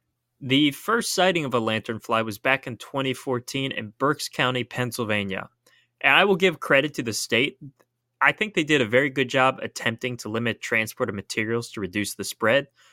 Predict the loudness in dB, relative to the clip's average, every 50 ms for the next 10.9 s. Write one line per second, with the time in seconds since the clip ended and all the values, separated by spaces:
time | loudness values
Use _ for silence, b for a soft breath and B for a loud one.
0 | b b -6 -4 0 2 2 2 4 2 2 2 2 2 2 2 2 0 -2 0
1 | 0 0 0 0 -8 -4 -2 -2 -2 -4 -4 -4 0 2 4 4 4 2 0 -4
2 | -6 -6 -8 -2 0 0 0 0 -4 -10 -10 -8 -8 -10 -4 0 0 0 0 0
3 | -4 -4 -4 -4 -4 -2 2 2 2 2 2 -2 -2 -2 -2 -2 -4 _ _ _
4 | _ _ _ _ _ _ _ _ _ _ _ -6 -2 -2 -2 2 2 2 4 6
5 | 4 4 4 0 -4 -6 -8 -8 -6 -6 -8 -2 -2 0 2 2 2 2 2 -2
6 | -4 0 2 2 2 2 0 -2 -8 -6 -2 0 0 0 0 -2 -4 -4 -4 -4
7 | -2 -2 -2 -2 0 2 2 2 2 0 -2 _ _ _ _ _ _ _ _ _
8 | _ _ _ _ _ 2 4 4 4 2 _ _ _ _ _ _ _ _ _ _
9 | _ 2 4 4 4 2 0 -2 -2 0 2 4 4 4 4 0 -4 -12 _ _
10 | -4 0 0 0 0 -2 -8 -12 -10 -6 -4 -2 -2 -2 -4 -6 -12